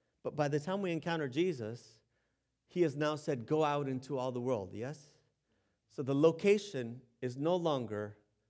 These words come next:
the limiting factor. Amen? Imagine if you and I had to travel all the way to Jerusalem before our worship could be validated. How many of us would get to do that?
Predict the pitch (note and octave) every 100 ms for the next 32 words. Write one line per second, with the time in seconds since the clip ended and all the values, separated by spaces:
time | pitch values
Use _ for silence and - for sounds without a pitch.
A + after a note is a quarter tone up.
0 | _ A#2+ A2+ C3 B2+ C#3 B2 - A2+ F2+
1 | - - F3+ G3 A#3+ - - _ _ _
2 | - - - _ _ _ - G#3+ A#3+ D#4
3 | F4+ D#4+ A#3+ G3+ C4 A#3+ G#3+ G3 F3+ D#3
4 | C#3+ - C4+ A#3+ G3 E3 E3+ G3+ F#3+ F#3+
5 | D#3+ D3+ F3+ F3 B2+ A2+ A2 _ _ -
6 | D3+ D3 F3+ E3 E3+ E3 E3+ E3 D3 -
7 | D#3 B2 C3+ A2+ B2 A2+ G2 F2+ - -
8 | _ _ _ _ _ - A#3+ C4 A#3+ D#3
9 | C3+ E3 - - _ _ _ _ _ F3
10 | F3 G#3 A3 B3+ E3